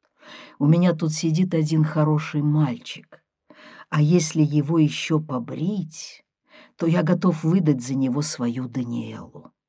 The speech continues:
"Что? Как?" "Нет, Даниэла, оказывается, пролетает, он, оказывается, женат,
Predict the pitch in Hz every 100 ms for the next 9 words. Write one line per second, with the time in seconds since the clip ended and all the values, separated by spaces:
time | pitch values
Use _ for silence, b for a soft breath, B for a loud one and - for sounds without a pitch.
0 | _ _ - 202 269 - _ _ _ -
1 | 226 254 - _ b b b b - 190
2 | 233 262 262 262 254 196 240 233 233 233
3 | 226 214 196 190 170 165 156 156 147 139
4 | 135 - 226 277 285 285 269 160 143 131
5 | 139 131 135 127 135 120 131 160 240 269
6 | 269